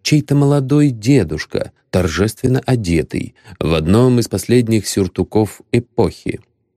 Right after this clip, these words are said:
Чувствовалось, у него крепкий, многоствольный затылок. Лет пятидесяти семи мужчина.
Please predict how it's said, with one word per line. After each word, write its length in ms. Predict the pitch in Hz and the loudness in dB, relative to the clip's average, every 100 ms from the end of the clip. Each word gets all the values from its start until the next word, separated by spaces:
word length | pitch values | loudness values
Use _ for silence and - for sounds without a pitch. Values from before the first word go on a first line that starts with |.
| _ _ _ _ _ _ | _ _ _ _ _ _
Чувствовалось, 880 | - 196 190 160 160 156 151 147 - _ _ _ _ | -2 0 0 0 4 4 4 0 -6 _ _ _ _
у 120 | 135 120 | 2 4
него 280 | 107 98 | 4 2
крепкий, 680 | 92 - 92 127 - 185 185 _ _ | 0 0 0 0 0 0 0 _ _
многоствольный 1400 | 90 104 117 110 104 - - - 92 113 131 131 131 127 | 0 4 4 4 2 0 -4 0 4 4 4 4 2 0
затылок. 840 | 113 120 123 85 76 65 - - _ _ _ _ _ _ _ _ | 0 -2 -2 -4 -4 -6 -10 -18 _ _ _ _ _ _ _ _
Лет 400 | 117 143 226 - | 4 4 4 0
пятидесяти 720 | - 214 - 226 190 180 - 185 | 0 2 2 2 4 2 0 0
семи 480 | - 190 170 101 | 2 4 4 4
мужчина. 800 | 87 87 - - 95 90 87 85 | 2 0 -2 -2 0 2 2 -2